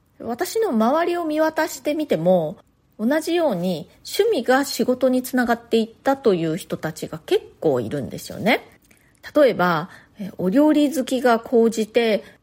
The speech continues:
お料理の研究家になってしまった人。映画好きが高じて、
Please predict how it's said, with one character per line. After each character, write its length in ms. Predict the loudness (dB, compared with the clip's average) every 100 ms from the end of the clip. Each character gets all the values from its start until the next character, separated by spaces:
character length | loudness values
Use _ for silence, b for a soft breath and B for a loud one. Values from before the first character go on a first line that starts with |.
| _ _
お 120 | -10
料 200 | -2 -2
理 120 | -2
の 120 | -6 -8
研 300 | -4 -4 -2
究 260 | 0 0
家 200 | 2 2
に 180 | 4 4
な 100 | 2
っ 80 | 0
て 80 | -6
し 140 | -8
ま 80 | -8
っ 20 |
た 160 | -8 -8
人。 360 | -6 -6 -8 -10 _ _ _ _
映 220 | 0 0
画 140 | 2 0
好 140 | 0
き 160 | -6 -2
が 120 | -2
高 280 | 2 2 2
じ 160 | -2
て、 440 | 0 2 2 -4